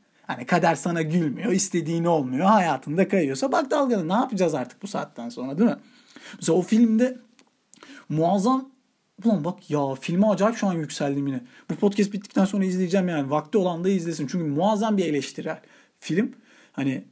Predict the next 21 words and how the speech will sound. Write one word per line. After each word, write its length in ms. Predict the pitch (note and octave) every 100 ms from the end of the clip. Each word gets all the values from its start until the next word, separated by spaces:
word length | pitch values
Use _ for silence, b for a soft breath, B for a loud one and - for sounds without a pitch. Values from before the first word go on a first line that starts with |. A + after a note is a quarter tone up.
| _
hatta 420 | - D#3 - F3+ E3
o 100 | D#3+
dönem 340 | E3+ E3 E3
neydi? 240 | F3 E3
İbrahim 340 | G#3 D3+ E3 E3
Tatlıses, 420 | E3 A#3+ C#3 A#2+
aynen. 280 | D3 C3+ -
İbrahim 320 | - D3+ D3+
Tatlıses'e 640 | D3+ E3+ - F3 D#3 E3+ C3 b b b -
benzetiliyordu 640 | D3 C#3+ C#3 C3+ C#3 C3 C3
o 80 |
film. 380 | A#3+ C#3+ G3+ - B B B -
Ee, 40 |
hatta 600 | C#3 C3 C3 E3 - D#3+ D3+
direkt 220 | D3+ -
İbrahim 280 | C#3+ D3+ D3
Tatlıses 540 | C#3+ - G3 C#3+ -
yani. 360 | B2+ A#2+ A#2+ - b b _
Orada 260 | D3+ D3 F#3
muazzam 600 | C#3+ C3+ E3 F#3+ A#3+ A#3+
şeyler, 480 | - D#3+ F3 F#3+